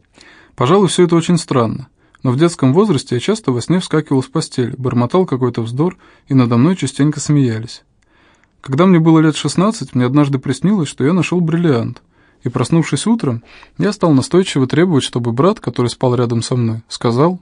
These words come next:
куда девался мой бриллиант. Дня три после все надо мной смеялись,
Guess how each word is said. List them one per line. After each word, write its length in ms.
куда 220
девался 400
мой 140
бриллиант. 560
Дня 220
три 200
после 460
все 180
надо 220
мной 180
смеялись, 640